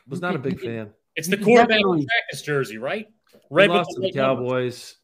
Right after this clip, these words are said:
Speaker 1: um, I played well. I had a good game, but I just, I just, it never took to me. I don't know.
Speaker 2: Wait a minute. They could also wear your stuff. They could wear stuff with your name on the back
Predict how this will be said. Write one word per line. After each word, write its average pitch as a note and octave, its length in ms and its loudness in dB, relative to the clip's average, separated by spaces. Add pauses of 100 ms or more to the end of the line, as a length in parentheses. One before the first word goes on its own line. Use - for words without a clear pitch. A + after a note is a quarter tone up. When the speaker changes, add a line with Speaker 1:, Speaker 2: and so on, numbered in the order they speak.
(120)
Speaker 1:
um, A2+ 560 -8 (840)
I F#3 120 -2
played C3+ 320 -2
well. A#2 140 -4
I D3+ 100 -4
had F#3+ 100 -6
a D#3+ 60 -8
good B2 180 -10
game, A2+ 340 -10
but A2 120 -8
I A#2+ 100 -4
just, B2 260 -10
I D3+ 120 -8
just, E3 220 -8 (180)
it - 180 -12
never D#3 300 -8 (160)
took - 320 -10
to A2 80 -14
me. - 160 -16
I C3 120 -6
don't B2 140 -8
know. A2 240 -14 (380)
Speaker 2:
Wait D4 180 2
a D#4+ 60 2
minute. F3 260 2
They F#3+ 120 -4
could A3 160 -4
also A#3 300 -2
wear A3+ 480 0
your A#3 280 -4
stuff. - 460 -10
They E3 100 -4
could F3+ 160 -8
wear G3+ 240 0
stuff G#3 320 0
with G3+ 100 -8
your D#4 380 -4
name D3 260 -8
on A2+ 120 -10
the G#2 60 -20
back F#2+ 280 -20